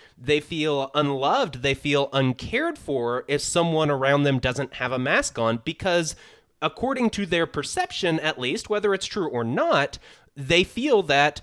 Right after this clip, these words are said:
masks keep people safe. And if you are not wearing a mask,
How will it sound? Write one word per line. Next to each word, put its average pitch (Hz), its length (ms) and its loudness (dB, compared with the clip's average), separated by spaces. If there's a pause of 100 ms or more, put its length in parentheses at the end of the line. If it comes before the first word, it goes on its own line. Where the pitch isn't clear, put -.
(180)
masks 135 800 -4 (240)
keep 185 200 -6
people 170 300 -6
safe. 196 440 0
And 135 120 0
if 101 120 -4
you 135 220 2
are 214 80 10
not 185 240 4
wearing 160 320 2
a 151 60 2
mask, 120 400 -2